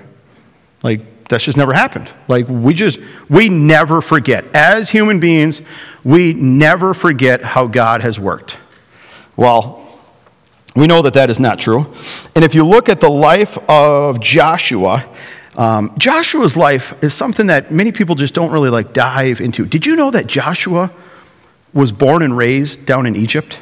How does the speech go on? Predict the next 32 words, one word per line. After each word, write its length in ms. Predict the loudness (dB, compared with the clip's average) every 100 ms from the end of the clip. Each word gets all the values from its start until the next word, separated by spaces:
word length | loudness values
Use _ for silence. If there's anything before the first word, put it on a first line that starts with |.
| _ _ _ _ -4
Have 140 | -2
you 40 | 0
ever, 120 | 0
like, 340 | 0 -2 -6
kinda, 200 | -4 -2
like, 160 | 0 -2
thought 260 | -2 -2 -2
about 220 | -4 -6
this? 280 | -10 -12 -16 -20 -20 -14
So, 640 | -4 0 2 2 0 -4
so 240 | -2 0 0
we 180 | 0
have 160 | 0 2
Moses, 540 | 4 2 2 -4 -6
right? 220 | -2 0 0
And, 260 | -2 -2 -2
and 140 | 0
we 100 | 0
all 140 | 0 0
know 240 | 0 0
the 180 | -2 -4
story 420 | -4 -2 0 2
of, 120 | 0
like, 160 | -2 0
Moses. 380 | 0 0 -2 0
Moses 400 | 0 0 -2 -6 -10 -20 -2
going 260 | 2 4 4
down 260 | 2 2 0
to, 80 |
like, 140 | -2 2
Egypt 460 | 2 2 0 0
and 140 | -2